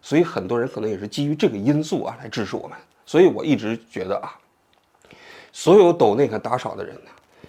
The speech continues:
他们其实是在支持我做的事情，而不是把这些钱当做我个人的收入。至少从我个人角度来讲，我是这么理解的啊。所以呢，我就在想，这些钱我不但要公布数字，而且今天我就来公布一下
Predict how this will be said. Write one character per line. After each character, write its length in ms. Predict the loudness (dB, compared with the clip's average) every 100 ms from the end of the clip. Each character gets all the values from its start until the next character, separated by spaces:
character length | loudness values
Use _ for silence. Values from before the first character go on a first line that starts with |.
| _
他 160 | 0 2
们 120 | 2 0
其 240 | -2 -4
实 200 | -2 -6
是 140 | -4
在 160 | -4 -4 -4
支 280 | 0 0 0
持 240 | -2 -2
我 240 | -2 -4 -4
做 160 | -4
的 100 | -4
事 220 | -6 -6
情， 180 | -6 -12 -14 _ _ _ _
而 180 | 0 0
不 160 | 0
是 140 | -2 -2
把 160 | -2
这 140 | -6 -8
些 100 | -6
钱 240 | -6 -8
当 220 | -4 -4
做 100 | -2
我 100 | -8 -4
个 120 | -4
人 100 | -4
的 120 | -8
收 160 | -6 -6
入。 200 | -6 -12 _ -10
至 100 | -8
少 160 | -8
从 160 | -6 -6
我 120 | -4
个 160 | 0 0
人 100 | 0
角 160 | -6
度 80 | -8
来 100 | -12
讲， 160 | -12 -16 -10
我 100 | -8
是 60 | -4
这 80 | -6
么 80 |
理 220 | -6 -10 -10
解 160 | -10 -12
的 60 |
啊。 160 | -20 -20 _ _ _ _ _
所 220 | -6 2 2
以 100 | 2
呢， 240 | -4 -10 -6
我 100 | -4
就 60 |
在 120 | -2
想， 200 | -4 -8 -16 _ _ _ -20 _
这 120 | 2
些 80 | 2
钱 380 | 2 -2 -2 -4
我 120 | -4 -4
不 160 | -2
但 140 | -4 -4
要 140 | -4
公 260 | -4 -2 -2
布 160 | -4
数 180 | -2 -2
字， 200 | 0 -2 -4 _ -4
而 100 | -2
且 140 | -2
今 220 | 0 0
天 200 | 2 -2 -4 -20 -10
我 120 | -8
就 80 | -4
来 120 | -6
公 240 | -2 -2 -2
布 160 | -4
一 40 | -4
下 220 | -6